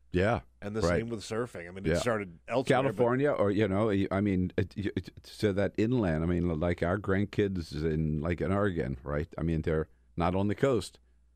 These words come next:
Speaker 1: They're skateboarders, man,
Speaker 2: Yeah.
Speaker 1: right? Uh, so I have to tell you,
Speaker 2: Wow.
Speaker 1: I'm a surfer.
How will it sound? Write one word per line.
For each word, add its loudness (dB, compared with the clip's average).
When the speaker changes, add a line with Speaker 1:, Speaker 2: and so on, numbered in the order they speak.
Speaker 1:
They're 0
skateboarders, -2
man, -10
Speaker 2:
Yeah. -8
Speaker 1:
right? 0
Uh, 0
so 2
I -2
have 2
to -2
tell 2
you, 4
Speaker 2:
Wow. -4
Speaker 1:
I'm 2
a 2
surfer. 0